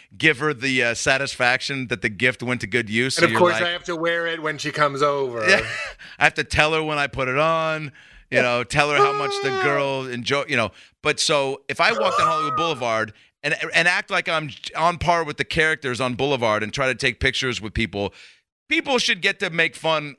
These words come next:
Speaker 1: of what I'm doing. So when I see someone boldly, bravely making out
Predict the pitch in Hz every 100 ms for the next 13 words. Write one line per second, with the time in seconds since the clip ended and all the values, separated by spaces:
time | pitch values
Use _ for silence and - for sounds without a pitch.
0 | - 139 120 104 127 123 120 110 98 82
1 | - _ - - 185 170 208 262 - 233
2 | 208 175 160 160 - _ _ _ _ -
3 | 180 220 185 170 180 131 156 180 143 156
4 | 139 143 156 156 143 139 113